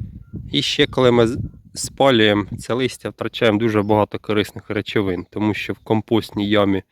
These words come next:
його там перероблять черв'ячки, воно перегніє і буде готове добриво. А от коли воно згорить і буде пепел, то, наприклад, на моїй ділянці пепел взагалі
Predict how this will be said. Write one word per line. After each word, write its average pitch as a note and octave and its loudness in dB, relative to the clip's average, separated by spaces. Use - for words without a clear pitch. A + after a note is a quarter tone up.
його G#2+ 2
там G2 -4
перероблять G#2 2
черв'ячки, - -4
воно A2 2
перегніє A2+ -2
і C3+ 0
буде A#2 2
готове G#2+ 0
добриво. F#2 -4
А A2 4
от - -2
коли A2 2
воно G#2+ 2
згорить A#2 -2
і G#2+ -4
буде G#2 -2
пепел, G2 -4
то, C3 2
наприклад, A#2+ 0
на A2+ 2
моїй C3 2
ділянці G#2+ 0
пепел G#2 -4
взагалі G#2+ -2